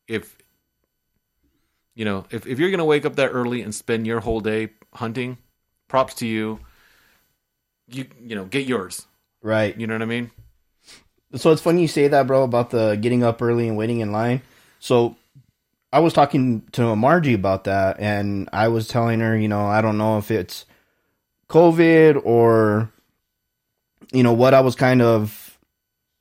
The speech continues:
Speaker 2: like, what, basically what I was getting to is, um, I, I really don't miss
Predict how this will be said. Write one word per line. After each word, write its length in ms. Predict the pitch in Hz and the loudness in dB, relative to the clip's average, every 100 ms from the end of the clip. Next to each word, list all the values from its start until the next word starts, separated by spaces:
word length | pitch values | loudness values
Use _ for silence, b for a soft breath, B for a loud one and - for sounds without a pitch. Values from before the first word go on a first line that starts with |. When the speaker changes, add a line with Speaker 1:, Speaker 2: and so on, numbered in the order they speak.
| _ _ _ _ _ - | _ _ _ _ _ -6
Speaker 2:
like, 300 | 117 110 98 | -2 -2 -4
what, 400 | 113 123 127 120 _ _ _ _ _ _ _ - 120 | 0 2 2 -2 _ _ _ _ _ _ _ -12 0
basically 840 | 175 175 143 147 139 131 123 123 _ _ _ _ _ _ _ | 2 4 2 2 4 4 2 -2 _ _ _ _ _ _ _
what 160 | 123 135 | 2 6
I 80 | |
was 140 | 135 120 | 6 4
getting 300 | 139 139 127 | 2 2 0
to 420 | - 127 127 120 | 0 2 2 2
is, 540 | 113 113 110 110 107 120 | 2 2 4 2 -2 -4
um, 600 | 107 110 104 98 95 107 _ _ _ _ _ _ _ _ 1077 1077 _ 1077 1077 _ _ _ _ _ _ _ _ - | 0 2 2 -2 -6 -10 _ _ _ _ _ _ _ _ _ _ _ _ _ _ _ _ _ _ _ _ _ -4
I, 320 | 135 143 127 - | -2 -2 -6 -8
I 100 | - | -6
really 480 | 127 127 147 156 147 | -2 2 4 4 2
don't 420 | 135 139 120 113 | 0 -2 -2 -2
miss 640 | 123 135 131 123 - - | 0 2 0 -2 -12 -16